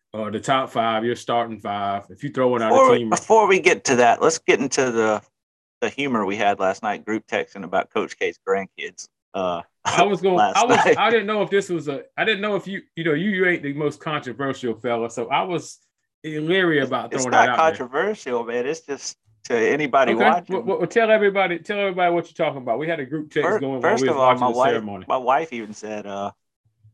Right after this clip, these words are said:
Speaker 2: her mama, Coach K's granddaughter, had a half shirt on, bit more or less. Uh, her belly and back and everything was exposed. My wife even said her mama needs to be beat for letting her wear that to the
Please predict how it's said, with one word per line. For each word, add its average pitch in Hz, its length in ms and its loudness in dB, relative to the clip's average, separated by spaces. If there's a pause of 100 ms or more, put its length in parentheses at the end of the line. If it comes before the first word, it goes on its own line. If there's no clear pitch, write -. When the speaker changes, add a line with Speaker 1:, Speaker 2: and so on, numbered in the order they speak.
(420)
Speaker 2:
her 131 80 0
mama, 123 400 2 (360)
Coach 127 160 -6
K's 113 200 -2
granddaughter, 110 560 -2
had 98 220 -2
a 85 140 -10 (340)
half 117 380 2
shirt 113 340 -2
on, 90 280 -6
bit - 240 -10
more 98 180 2
or 92 60 2
less. 98 440 -2
Uh, 90 240 0
her 92 220 -8
belly 98 460 -2
and 90 200 -8
back 107 340 2
and 92 80 -4
everything 98 420 -2
was - 120 -20
exposed. 92 580 -8
My 113 120 4
wife 107 300 2
even 92 160 -6
said 95 220 -4
her 104 120 -2
mama 98 340 4
needs 95 180 -6
to - 60 -20
be 95 200 -14
beat 113 260 -4
for 90 100 -12
letting 101 260 -6
her 95 240 0 (420)
wear 104 260 2
that 98 260 0
to 82 180 -12
the 92 220 -8